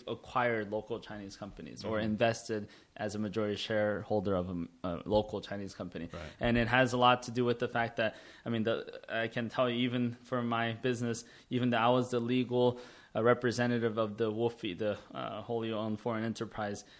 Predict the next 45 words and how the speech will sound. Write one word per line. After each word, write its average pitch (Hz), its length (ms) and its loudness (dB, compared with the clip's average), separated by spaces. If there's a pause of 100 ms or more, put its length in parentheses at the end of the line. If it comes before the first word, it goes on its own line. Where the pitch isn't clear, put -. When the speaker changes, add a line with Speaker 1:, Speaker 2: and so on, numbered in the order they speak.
(160)
Speaker 1:
the 113 160 -2
local 123 400 4
Chinese 120 400 0
company 120 360 -4
that 107 200 -2
held 117 560 0
the 107 260 0 (100)
education 117 560 -4
license, 120 640 -6
uh, 113 240 -6
could 120 240 -4
never 120 460 2
be 110 240 -6
in 104 160 -6
a 98 80 -8
foreigner's 107 580 -2
name. 90 240 -6 (380)
Speaker 2:
Right. 85 260 -6
Speaker 1:
Yeah. 95 200 -10
So - 160 -8
there 110 180 0
was 107 160 -4
a 104 40 -10
contractual 110 680 -6
relationship 98 640 -6
we 95 100 -8
had 90 200 -10
to 85 100 -12
set 71 200 -12
up - 180 -16
there. - 100 -10
Speaker 2:
Yeah. 80 120 -8 (140)
Speaker 1:
Yeah. - 100 -16 (200)
Speaker 2:
And 143 120 -4
is 139 120 -2
that 214 240 -2
changing 135 420 -4
at 151 80 -2
all? 151 200 2
Because 131 360 -4
there 127 80 -6
seems 110 360 -2
Speaker 1:
Mm. - 20 -16
Speaker 2:
to 143 80 -6
be, 120 460 -2